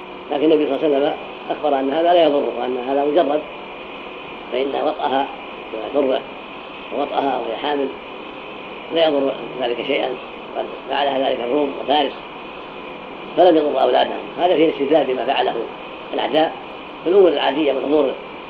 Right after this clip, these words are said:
الطبيعية، وأن لا بأس يستفاد من تجارب الأمم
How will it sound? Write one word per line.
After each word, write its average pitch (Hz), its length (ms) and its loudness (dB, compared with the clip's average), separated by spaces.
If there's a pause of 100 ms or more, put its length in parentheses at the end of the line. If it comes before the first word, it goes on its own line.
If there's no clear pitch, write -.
(140)
الطبيعية، 139 460 2 (720)
وأن 135 140 0
لا 190 100 4
بأس 151 180 2
يستفاد 139 400 2
من 123 180 -4 (200)
تجارب 143 380 2
الأمم 151 240 0